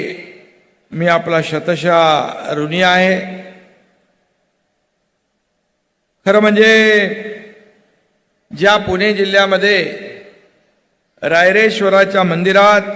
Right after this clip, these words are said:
महाराष्ट्राचं आराध्य दैवत छत्रपती शिवाजी महाराजांनी स्वराज्य स्थापनेचा संकल्प केला, त्याच पुणे जिल्ह्यात आज शिवसंकल्प अभियानाचा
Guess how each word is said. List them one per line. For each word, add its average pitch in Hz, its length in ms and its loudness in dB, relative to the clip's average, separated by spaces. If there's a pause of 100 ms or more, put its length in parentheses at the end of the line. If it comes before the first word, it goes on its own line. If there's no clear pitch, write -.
(1120)
महाराष्ट्राचं 202 840 2
आराध्य 196 480 2
दैवत 190 440 2 (120)
छत्रपती 180 540 -6
शिवाजी 202 420 0
महाराजांनी 175 840 -4 (680)
स्वराज्य 190 460 -2
स्थापनेचा 175 720 -6
संकल्प 165 520 -6
केला, 160 600 -4 (840)
त्याच 240 340 4
पुणे 214 340 0
जिल्ह्यात 214 520 2 (840)
आज 220 380 2 (680)
शिवसंकल्प 220 920 2
अभियानाचा 208 1040 4